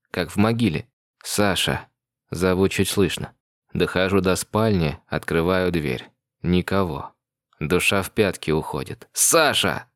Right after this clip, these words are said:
Выкрикиваю с яростью. "Саша!" В кухню влетаю зачем-то, затем в ванную.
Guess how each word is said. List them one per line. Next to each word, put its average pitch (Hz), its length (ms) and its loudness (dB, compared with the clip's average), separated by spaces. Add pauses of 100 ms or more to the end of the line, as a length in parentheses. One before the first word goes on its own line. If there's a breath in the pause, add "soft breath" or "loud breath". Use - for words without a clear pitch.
(420)
Выкрикиваю 98 760 2
с - 80 -2
яростью. 90 520 0
"Саша!" 135 760 4 (380)
В - 100 -16
кухню 147 380 4
влетаю 110 500 2
зачем-то, 87 600 0 (200)
затем 95 460 0
в 90 40 -4
ванную. 80 440 0